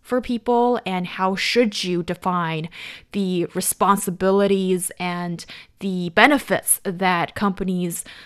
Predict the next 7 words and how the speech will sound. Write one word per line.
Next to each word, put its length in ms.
supposedly 800
should 300
be 140
offering 760
its 200
workers 520
and 120